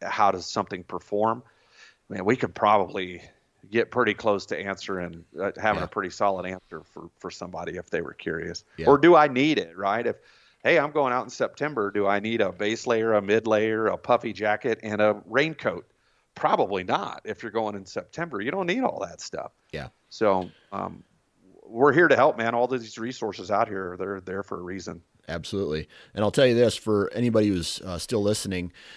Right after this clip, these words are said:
Speaker 2: I would say this. If you are ever thinking about you know, you're a typical whitetail hunter and you're ever thinking about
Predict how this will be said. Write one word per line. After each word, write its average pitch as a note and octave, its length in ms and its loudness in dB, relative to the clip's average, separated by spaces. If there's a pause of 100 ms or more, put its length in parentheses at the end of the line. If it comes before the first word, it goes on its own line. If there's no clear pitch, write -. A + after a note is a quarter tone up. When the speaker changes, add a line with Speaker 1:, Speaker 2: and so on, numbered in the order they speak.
(120)
Speaker 2:
I G#2 160 0
would B2 220 2
say G2 200 2
this. E2+ 360 -2 (500)
If F#2+ 220 -4
you C#3+ 160 4
are A2+ 300 4
ever F#2 420 4 (100)
thinking G2+ 380 -4
about F#2 460 -2 (600)
you G2+ 80 -4
know, G2 140 -4
you're G2+ 300 2
a - 120 -4
typical F2+ 360 -4
whitetail F2+ 420 -2
hunter E2 240 -4
and E2 100 -6
you're E2+ 180 -8
ever G#2+ 260 0
thinking G2 360 -4
about F2 420 -4